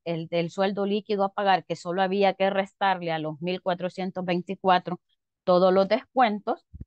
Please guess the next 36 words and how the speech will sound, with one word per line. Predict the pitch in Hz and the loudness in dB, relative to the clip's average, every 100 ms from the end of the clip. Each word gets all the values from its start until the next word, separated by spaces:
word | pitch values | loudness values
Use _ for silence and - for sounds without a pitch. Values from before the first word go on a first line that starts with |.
| _ | _
lo | 196 202 | 2 4
único | 196 214 220 214 | 4 0 -2 -2
que | 196 | -4
tuve | - 185 185 196 | -4 -4 0 0
que | 202 | 0
hacer | 196 196 226 | -2 0 -4
fue | - 175 | -2 -4
restar, | 175 175 240 226 | -4 -2 -2 0
entonces | 180 170 170 240 165 | -2 -6 -6 -6 -6
no | 165 165 | -4 -2
tuve | - 269 220 | 0 2 2
que | - 165 | 0 -8
colocar | 156 147 147 147 | -10 -6 -2 -2
el | 139 | -2
paréntesis. | 143 139 131 131 127 - - | -2 -2 -4 -8 -12 -14 -4
Ahora, | 165 165 170 127 - | 4 6 6 4 -4
si | - 202 | -4 -2
va | 175 165 | 2 4
a | |
utilizar | 180 196 196 196 196 185 196 190 - | 4 2 -2 -2 -2 -2 2 2 2
dos | 160 139 165 175 | -8 -4 -2 -2
operaciones | 190 185 180 180 - 185 190 185 | -4 -4 -2 -2 -4 -8 -8 -8
matemáticas, | 180 196 185 170 165 185 202 | -6 -4 -4 -4 -4 -8 -8
como | 180 170 | -6 -6
por | - 151 | -4 -4
ejemplo | 156 156 180 | -4 -4 -4
en | 175 | 0
esta, | 190 160 - 170 _ _ _ _ - | 2 0 -2 -6 _ _ _ _ -2
que | 190 | 0
primero | 180 170 165 185 233 | 2 2 4 4 4
voy | 233 240 | 4 4
a | 240 | 4
sumarle | - 190 175 208 254 202 160 | 0 -2 2 4 4 2 0
al | 147 | -2
sueldo | - 170 185 202 202 | -4 -4 -2 -2 4
base | 214 349 - | 4 4 0